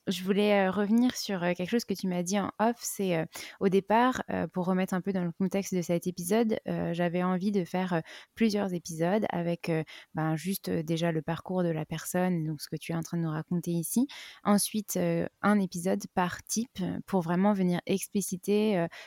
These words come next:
chaque type. Sauf qu'après, je me suis dit, « Mais non, mais ça va prendre trop de temps à la personne qui déjà m'accorde son temps pour au moins un épisode. » Euh, et en ayant discuté avec toi, tu me disais qu'effectivement, en un épisode, ça te paraissait déjà trop court pour e-,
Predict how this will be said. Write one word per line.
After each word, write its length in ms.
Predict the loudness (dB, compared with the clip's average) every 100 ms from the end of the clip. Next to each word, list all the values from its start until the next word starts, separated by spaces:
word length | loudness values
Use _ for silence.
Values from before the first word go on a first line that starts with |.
| -8
chaque 300 | -2 -2 -4
type. 220 | -10 -8
Sauf 220 | -4 -4
qu'après, 280 | -2 -2 0
je 80 | 2
me 100 | 0
suis 180 | -2 -4
dit, « 180 | 0 0
Mais 160 | 0
non, 160 | 0 -2
mais 120 | -2
ça 140 | -4
va 120 | -6 -6
prendre 200 | -6 -8
trop 160 | -6 -6
de 40 |
temps 200 | -2 0
à 40 |
la 100 | 0
personne 360 | -2 -4 0 0
qui 140 | 0
déjà 280 | -2 2 4
m'accorde 380 | 2 0 -2 -2
son 200 | -4 -2
temps 200 | 0 0
pour 280 | 0 -4 0
au 100 | 2
moins 260 | 2 2 2
un 120 | 2
épisode. » 560 | 2 0 0 4 4 4 -6 -14 -16 0
Euh, 640 | 2 4 2 0 -2 -2 -4 0
et 100 | 4
en 140 | 6 8
ayant 280 | 8 8 6
discuté 360 | 4 0 2
avec 240 | 2 2 0
toi, 260 | 2 2
tu 140 | 2 -2
me 80 |
disais 260 | -2 -2 -2
qu'effectivement, 800 | 0 -4 -4 -6 -4 0 2 4
en 140 | 4
un 160 | 2 0
épisode, 480 | -2 -2 0 0 -2
ça 120 | -8
te 60 |
paraissait 400 | -6 -6 -4 -4
déjà 260 | -2 -2 -2
trop 260 | -4 -4 -4
court 280 | 2 2
pour 220 | 2 -4
e-, 60 | -4